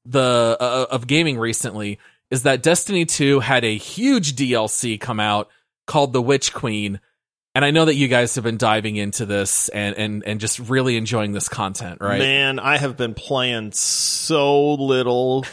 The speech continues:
Speaker 2: <laughs> Destiny two that it's actually zero. <laughs>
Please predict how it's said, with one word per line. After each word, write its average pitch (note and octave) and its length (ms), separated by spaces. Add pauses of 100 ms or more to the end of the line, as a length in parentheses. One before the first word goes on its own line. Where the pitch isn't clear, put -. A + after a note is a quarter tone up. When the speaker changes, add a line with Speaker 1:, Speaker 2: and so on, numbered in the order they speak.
(120)
Speaker 2:
<laughs> - 180
Destiny B2+ 520
two C#3 420
that C3+ 260
it's D#3+ 160
actually C#3+ 600
zero. A2 640 (180)
<laughs> - 220